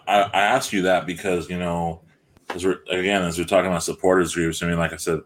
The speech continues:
out here, like, I created a supporters group that, you know, so,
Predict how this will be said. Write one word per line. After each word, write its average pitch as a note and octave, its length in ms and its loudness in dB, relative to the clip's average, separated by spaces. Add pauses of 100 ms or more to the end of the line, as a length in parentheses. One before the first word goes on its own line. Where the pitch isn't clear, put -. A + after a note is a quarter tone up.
(100)
out E2+ 260 2
here, G2 160 4
like, E2+ 160 2
I F2+ 100 2
created E2 440 2
a - 20 -4
supporters E2 460 -2
group E2 280 -4
that, D#2+ 340 -2 (440)
you F2+ 120 -2
know, E2 260 -2
so, - 340 -6